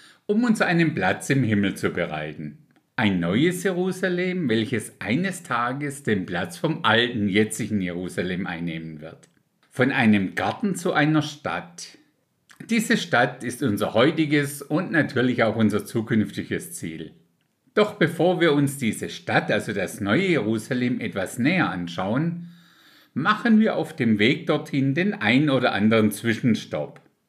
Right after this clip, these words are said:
Den ersten machen wir gleich in unserer Hauptstadt in Berlin. Berlin hat ja durchaus so einiges zu bieten. Zum Beispiel die Museumsinsel. Dort finden wir das weltbekannte Pergamon-Museum.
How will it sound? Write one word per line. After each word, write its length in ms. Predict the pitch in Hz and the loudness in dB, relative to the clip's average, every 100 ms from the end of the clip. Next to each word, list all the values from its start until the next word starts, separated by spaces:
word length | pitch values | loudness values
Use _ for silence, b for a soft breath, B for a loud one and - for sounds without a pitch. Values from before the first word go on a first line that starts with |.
| _ _ | _ _
Den 180 | 175 214 | 2 2
ersten 420 | 208 226 226 - | 4 2 2 0
machen 320 | 170 139 170 147 | 2 2 4 4
wir 120 | 120 | 4
gleich 440 | - 107 147 151 | 2 2 2 0
in 120 | 117 | -4
unserer 420 | 120 113 113 98 - | 0 0 0 -2 0
Hauptstadt 540 | 107 - - 110 95 | 0 0 -2 0 0
in 160 | 117 90 | -2 0
Berlin. 800 | 90 85 92 98 85 76 - - _ _ _ _ _ | 0 0 -2 0 -2 -6 -10 -20 _ _ _ _ _
Berlin 420 | 170 170 214 202 | 2 4 4 6
hat 140 | 156 139 | 4 4
ja 100 | 113 | 2
durchaus 640 | 143 175 165 151 131 127 | 4 2 4 2 2 2
so 140 | 131 - | -2 0
einiges 560 | 104 110 104 101 - | 4 6 6 2 0
zu 100 | - | -4
bieten. 680 | - 90 87 107 85 71 - _ _ _ | -4 -4 -6 -8 -10 -12 -16 _ _ _
Zum 300 | - 196 220 | 0 2 4
Beispiel 640 | - 214 214 - 151 156 | 4 4 0 0 2 2
die 140 | 151 156 | 2 2
Museumsinsel. 1120 | 175 170 107 104 104 - 110 82 - 87 - - _ _ _ _ - | 2 2 4 6 4 2 -2 -4 -6 -12 -12 -16 _ _ _ _ -2
Dort 240 | 208 214 | 0 0
finden 340 | - 170 180 151 | 2 0 0 2
wir 140 | 135 | 2
das 380 | 110 101 - 95 | 2 -2 -4 0
weltbekannte 760 | 131 185 160 - 104 104 123 | 0 0 -4 -4 -4 0 0
Pergamon-Museum. 1400 | 110 - 92 117 120 110 104 95 92 - 92 80 78 - | -2 0 0 2 4 6 6 4 0 -2 -6 -6 -8 -12